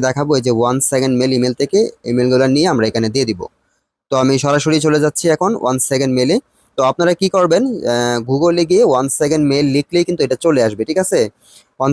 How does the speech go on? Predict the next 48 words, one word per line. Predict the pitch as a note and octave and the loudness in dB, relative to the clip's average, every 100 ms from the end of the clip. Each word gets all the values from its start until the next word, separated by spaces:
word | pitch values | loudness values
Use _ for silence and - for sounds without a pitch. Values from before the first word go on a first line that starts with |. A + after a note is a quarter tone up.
| C#3+ | 0
second | D3+ D#3 | 2 2
mail | D3+ D3 C#3 | 2 0 0
টাইপিং | C3 C#3+ D#3 | 0 0 0
করবেন, | D#3 G3 D3 | 0 0 0
তাহলে | C3+ B2 | 0 0
এটা | A#2 A#2 | 0 0
চলে | D3+ B2 | 0 2
আসবে। | A2+ G#2+ | 0 0
এখান | C3 E3 | 0 0
থেকেই | F3 E3+ E3+ | 0 0 2
আমি | D3+ | 0
একটু | - D3 | -2 -2
বোঝায় | B2+ B2+ D3 | -2 0 0
দিই | C3+ A#2 | 0 -2
আপনাদেরকে, | A#2+ A#2 A2+ A#3+ A#3+ _ _ _ - | -2 -6 -2 -2 -4 _ _ _ -4
র্যান্ডমে | C3 C#3+ E3+ F#3+ G3 | 0 2 2 2 2
যদি | F#3 - | 0 0
ক্লিক | D#3 D#3+ | -2 -2
করেন | D#3+ E3 F#3 | 0 0 0
তাহলে | D3 D3 | 0 0
এই | C#3+ | 0
মেইলগুলো | C#3 C3+ D3+ D3+ | 0 0 0 0
চেঞ্জ | D#3+ D3+ | -2 -2
হতে | C#3 A2 | -4 -6
থাকবে, | A2+ F#2 E2 - _ _ _ - | -6 -6 -10 -12 _ _ _ -2
ঠিক | F3 | 0
আছে? | F3 C3 | 0 -2
দেখেন, | B2+ F#3+ C#3+ | 0 0 0
র্যান্ডমে | B2+ C3+ D3 D3 | 0 2 2 2
আমি | D3 | 0
ক্লিক | D3 - | -4 -4
করতেছি, | D3+ E3+ F#3+ | -2 -2 -2
চেঞ্জ | C#3 C3+ C#3 | 0 -2 -2
হতে | C#3 D#3 | 0 0
গেছে। | D#3+ E3+ B2+ | 2 0 0
আর | A2+ - _ _ - | -2 -10 _ _ -6
এখান | D3+ F3 F3 | -2 0 0
থেকে | F3+ F#3 | -2 0
কোড | D3+ D3+ | 0 2
পাওয়ার | D#3+ D#3 | 0 2
জন্য | F3 D3+ | 0 0
রিফ্রেশ | C3+ D3+ C3+ | -2 -2 -2
করতে | C3+ A#2 A#2+ | -4 -2 -2
হবে। | A2+ | 0
আর | A2+ C3+ | 0 0
যদি | D3 | -2
আপনি | C#3+ D3 | 0 0
একবারে | C#3 C#3+ D3 | 0 0 2